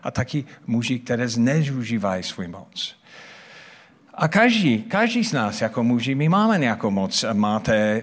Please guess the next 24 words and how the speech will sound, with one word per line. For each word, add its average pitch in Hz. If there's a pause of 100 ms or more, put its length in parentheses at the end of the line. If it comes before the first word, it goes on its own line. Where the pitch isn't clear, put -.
moc, 101
eh, 113
v -
práci, 101
třeba, 113
že 101 (220)
vykonáte 101
nějaké 101
zodpovědnosti 120
nebo 98 (200)
vedete 110
nějakým 107
způsobem. 127 (420)
Nesete 127
zodpovědnosti 127
doma, 113
takže 117
to 117
znamená, 107
máte 107
moc 104
do -
toho 101
vstoupit 123